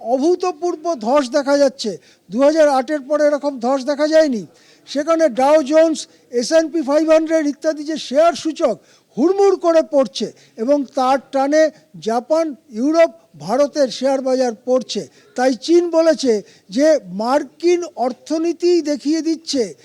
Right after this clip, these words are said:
মার্কিন বাজারই দেখিয়ে দিচ্ছে ট্রাম্পের রাস্তা ভুল। কেবল এখানেই থেমে থাকেনি, চীন বলেছে কিছু কিছু বিরল ধাতু যা চীন থেকে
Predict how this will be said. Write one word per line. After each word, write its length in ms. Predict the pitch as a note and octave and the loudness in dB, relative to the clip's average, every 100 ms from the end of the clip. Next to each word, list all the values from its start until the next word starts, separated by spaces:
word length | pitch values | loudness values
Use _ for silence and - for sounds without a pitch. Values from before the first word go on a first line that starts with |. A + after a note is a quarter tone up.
| _ - | _ -10
মার্কিন 680 | F#3 G#3 C4 - D#4+ E4+ C4 | -4 -2 -2 -4 -4 -4 -6
বাজারই 540 | G3 G3+ A3+ D4+ E4+ | -6 -4 0 2 2
দেখিয়ে 380 | D#4+ D#4+ C#4+ D#4 | 0 -4 -4 -4
দিচ্ছে 420 | D4+ - - D4 | -4 -6 -2 -2
ট্রাম্পের 760 | - - B3+ C#4 D4 - D4 C#4 - _ F#3+ | -2 -8 -6 -4 -6 0 0 0 -6 _ -6
রাস্তা 480 | A#3+ - - C#4+ | -4 -4 -4 -2
ভুল। 460 | A3 D#3 E4 D4+ E3+ - _ _ - | -2 0 2 2 -2 -12 _ _ -6
কেবল 260 | C4+ D#4 C4 C#4+ C#4+ | -2 -2 -4 -10 -8
এখানেই 380 | D4 F4+ F4+ | -4 -2 0
থেমে 280 | D4+ C4+ D#4+ | 0 -2 -2
থাকেনি, 440 | C#4+ C4+ B3+ F#3+ C3+ _ _ _ | -2 -2 -6 -8 -14 _ _ _
চীন 380 | - E4 F4 E4 | 0 2 2 2
বলেছে 520 | D4 D#4 C4+ D#4+ D4+ D4 _ - | 0 0 0 4 2 2 _ -6
কিছু 220 | D4 E4 | -4 -2
কিছু 260 | E4+ E4+ C4+ | -4 -4 -6
বিরল 560 | F3+ B3 D#4 E4+ E4+ | -2 0 4 4 4
ধাতু 440 | B3 D4 D#4+ A#3 - _ _ | 0 0 -2 -4 -6 _ _
যা 200 | F3+ C4 | -4 -2
চীন 380 | C4 C#4 D#4+ D#4+ | -2 -2 -4 -2
থেকে 280 | D#4+ D#4+ | -8 -4